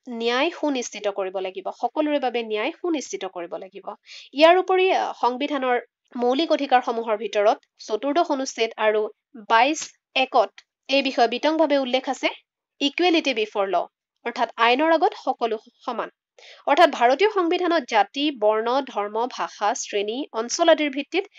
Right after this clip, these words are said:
মানুহৰ মাজত কোনো বৈষম্য বাছ বিচাৰ কৰা নহ'ব। অৰ্থনৈতিক ন্যায়ৰ কথা যদি আমি কওঁ, তেনেহ'লে ভাৰতৰ, ভাৰতীয় সংবিধানখনৰ যি সমাজবাদী আদৰ্শ, ই অৰ্থনৈতিক ন্যায়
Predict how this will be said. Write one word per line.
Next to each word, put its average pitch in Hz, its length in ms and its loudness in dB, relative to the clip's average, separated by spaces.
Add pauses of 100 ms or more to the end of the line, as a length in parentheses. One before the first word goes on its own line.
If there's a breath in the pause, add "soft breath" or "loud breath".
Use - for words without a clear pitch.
(200 loud breath)
মানুহৰ 302 400 2
মাজত 311 320 0
কোনো 262 200 -4
বৈষম্য 220 500 -2 (460 soft breath)
বাছ 254 280 6
বিচাৰ 277 300 0 (200)
কৰা 233 200 2
নহ'ব। 196 300 -6 (340)
অৰ্থনৈতিক 330 560 4
ন্যায়ৰ 254 280 2
কথা 240 260 -4
যদি 214 240 -6
আমি 196 160 -8
কওঁ, 214 220 -2 (360 loud breath)
তেনেহ'লে 302 420 0 (400)
ভাৰতৰ, 277 520 4 (140)
ভাৰতীয় 240 320 0
সংবিধানখনৰ 277 760 -2
যি 240 160 -8 (120)
সমাজবাদী 254 500 -2
আদৰ্শ, 202 320 -2 (400 soft breath)
ই 277 80 0 (140)
অৰ্থনৈতিক 269 540 2
ন্যায় 214 220 -2